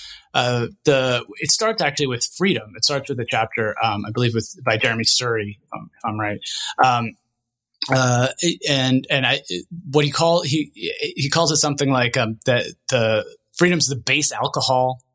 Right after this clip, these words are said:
for Americans, um, that changes over time, um, that mixes well with some things and not with others. And so he tracks three kinds of freedom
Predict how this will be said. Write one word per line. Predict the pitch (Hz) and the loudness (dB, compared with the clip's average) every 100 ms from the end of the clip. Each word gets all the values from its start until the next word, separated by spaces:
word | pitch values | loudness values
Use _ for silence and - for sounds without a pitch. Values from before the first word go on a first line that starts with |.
| - | -2
for | 127 | 0
Americans, | 117 113 117 127 113 104 - - | 2 2 2 0 -4 0 0 0
um, | 120 113 107 107 - - - | 0 0 -2 -6 -8 -10 -4
that | 127 | 0
changes | 123 139 131 127 | 0 0 0 0
over | 110 107 104 | -2 -4 -4
time, | - 104 104 104 - | -2 -4 -8 -16 -4
um, | 107 107 104 | -2 0 0
that | 110 113 | 0 2
mixes | 120 123 123 120 | 2 2 0 2
well | 113 | 2
with | 110 | 4
some | - 113 | 2 -2
things | - 113 104 107 | -2 -2 -2 -2
and | 110 | 0
not | 110 110 | 0 0
with | 113 | 0
others. | 107 104 98 - | 0 0 0 0
And | 127 120 | 0 2
so | 127 | 2
he | 135 | 2
tracks | - 135 117 - | 2 0 0 -2
three | - 135 123 | -2 -4 -4
kinds | - 123 107 | -2 0 0
of | 110 | -2
freedom | - 135 131 110 101 | -2 2 4 2 0